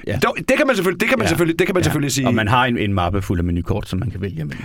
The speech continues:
Speaker 1: Det er
Speaker 2: Ah,
Speaker 1: også,
Speaker 2: okay,
Speaker 1: ja. Så det er
Speaker 2: okay,
Speaker 1: ikke,
Speaker 2: okay, okay.
Speaker 1: det er ikke, fordi det, det er synd for os.
Speaker 2: Okay.
Speaker 1: Ja.
Speaker 2: Nej, men fordi jeg synes, du var, jeg, ja, okay, jeg synes, jeg har hørt lidt brok derovre fra,
Speaker 1: Ja,
Speaker 2: fra din
Speaker 1: ja.
Speaker 2: side.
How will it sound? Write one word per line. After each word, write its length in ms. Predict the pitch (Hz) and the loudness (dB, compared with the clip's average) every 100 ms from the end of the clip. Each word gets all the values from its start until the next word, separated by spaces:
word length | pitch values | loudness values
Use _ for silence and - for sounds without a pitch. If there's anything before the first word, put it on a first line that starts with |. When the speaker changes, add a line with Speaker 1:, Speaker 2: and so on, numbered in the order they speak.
| 101 | -8
Speaker 1:
Det 80 | 120 | -2
er 60 | 120 | 2
Speaker 2:
Ah, 160 | - | 2
Speaker 1:
også, 40 | 240 | 2
Speaker 2:
okay, 160 | 147 | 0
Speaker 1:
ja. 80 | 101 | 0
Så 240 | 101 175 113 | 2 0 2
det 60 | 131 | 2
er 40 | |
Speaker 2:
okay, 40 | |
Speaker 1:
ikke, 180 | 110 139 | 2 2
Speaker 2:
okay, 300 | 170 156 135 117 | 4 4 2 0
okay. 320 | 180 170 147 | -2 0 0
Speaker 1:
det 100 | 107 | 2
er 40 | |
ikke, 160 | 104 156 | 2 2
fordi 200 | 165 143 | 2 0
det, 240 | 123 - | -2 -2
det 80 | 104 | -2
er 20 | 101 | -6
synd 320 | - 113 - | -4 -4 -4
for 100 | - | -2
os. 180 | - 262 | 0 2
Speaker 2:
Okay. 140 | 277 220 | 2 0
Speaker 1:
Ja. 40 | |
Speaker 2:
Nej, 240 | 175 165 226 | 0 2 0
men 80 | 220 | 0
fordi 100 | 208 | 0
jeg 80 | 175 | 0
synes, 200 | 226 - | 0 2
du 80 | |
var, 140 | 247 180 | 2 4
jeg, 120 | 170 165 165 160 | 2 0 0 0
ja, 160 | 160 - | 0 -2
okay, 180 | - - | -2 -2
jeg 100 | 165 | 0
synes, 140 | 180 | 0
jeg 80 | 233 | 0
har 100 | 156 | 0
hørt 140 | 135 | -2
lidt 100 | 139 | -2
brok 220 | 117 104 | -2 -2
derovre 220 | - 98 104 | -2 -2 -2
fra, 80 | |
Speaker 1:
Ja, 60 | - | -4
Speaker 2:
fra 100 | - | -6
din 80 | - | -6
Speaker 1:
ja. 80 | 82 | -4
Speaker 2:
side. 180 | 90 | -4